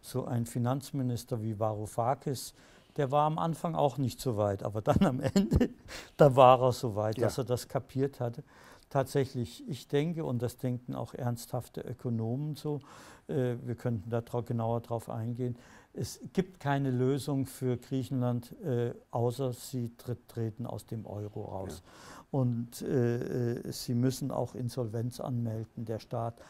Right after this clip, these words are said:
Speaker 1: Und, äh, es muss eine, äh, Währungsreform geben.
Speaker 2: Ja.
Speaker 1: Äh, ohne das,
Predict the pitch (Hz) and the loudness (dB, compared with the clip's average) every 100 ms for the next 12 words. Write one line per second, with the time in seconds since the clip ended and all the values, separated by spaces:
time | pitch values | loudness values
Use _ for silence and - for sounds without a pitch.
0 | - - - 123 - - 135 120 - 139 | -20 -20 -6 -4 -4 -6 -2 -2 -2 -8
1 | - 123 123 - - 139 120 117 117 117 | -2 -2 -2 -6 -8 -4 -2 -2 -4 -6
2 | - 117 110 120 117 120 113 - 113 - | -6 -6 -2 -2 0 -2 -6 -8 -10 -8
3 | 107 107 104 113 107 104 107 - 110 - | -8 -6 -8 -8 -8 -8 -12 -12 -10 -12
4 | - 131 120 127 - 156 170 147 139 131 | -2 0 2 0 0 2 4 2 2 0
5 | 120 - - | 0 -8 -12